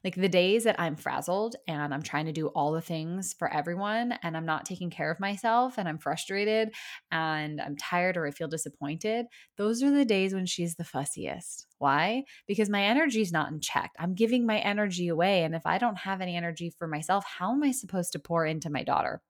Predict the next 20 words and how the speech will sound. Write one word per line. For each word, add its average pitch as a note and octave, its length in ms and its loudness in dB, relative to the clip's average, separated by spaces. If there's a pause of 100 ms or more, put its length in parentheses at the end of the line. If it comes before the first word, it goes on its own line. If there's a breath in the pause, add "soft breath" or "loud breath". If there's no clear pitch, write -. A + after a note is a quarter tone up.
(540 loud breath)
It F#3 80 -6
just G3+ 160 4
doesn't F#3+ 280 2
work. F3+ 420 -2 (340 loud breath)
And G3+ 140 6
it's G3+ 180 0
the G3+ 100 -2
same G3 380 0
thing G#3 260 -2
for E3+ 360 0
my E3 100 -2
husband F#3+ 720 -2
and D#3+ 440 -4
my D#3+ 200 -2
relationships E3+ 840 -2
and D#3+ 120 -6
my D#3 120 -2 (120)
business. - 640 -4 (320 loud breath)
Without G3 460 4
me, F3+ 400 0